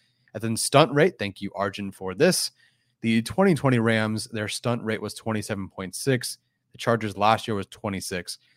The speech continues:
Now, for this one, I don't know where each team ranks. So maybe the Char-, the Rams were first in the league last, that year. Maybe the Chargers were dead last in the league last year. I don't know. But still, just looking at the raw number,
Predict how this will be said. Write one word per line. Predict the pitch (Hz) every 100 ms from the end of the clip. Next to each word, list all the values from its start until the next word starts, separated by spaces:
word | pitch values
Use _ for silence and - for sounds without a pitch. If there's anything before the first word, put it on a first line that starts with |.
| _ _ _
Now, | 117
for | - 131
this | 190 190
one, | 156
I |
don't | 135 135
know | 135 120
where | 110 120 120 117 113 110 104 95 101
each | 117 - - -
team | 123 98
ranks. | 87 110 107 87 - - _
So | - 110
maybe | 123 233 131 104 120 - _ _
the | 123
Char-, | - 143
the | 120
Rams | 110 139 117 107 98
were | 107 98 101
first | - - 147 -
in | 117 104
the |
league | 110 110
last, | 98 87 92 120
that | 107 90
year. | 90 87 - _ _ _ _ 107
Maybe | 110
the | 120
Chargers | 120 113 120
were | 127
dead | 123 135
last | 127 156 147
in | 131
the | 120
league | 123 120
last | 160 196 -
year. | 92 87 _ _ _ -
I | 113
don't | 127 117
know. | 95 95 _ _ _ _ _ 117
But | 165 127 -
still, | - - 170 113 120 - -
just | 131
looking | 147 123
at | 117
the |
raw | 110 120 113
number, | 110 117 101 98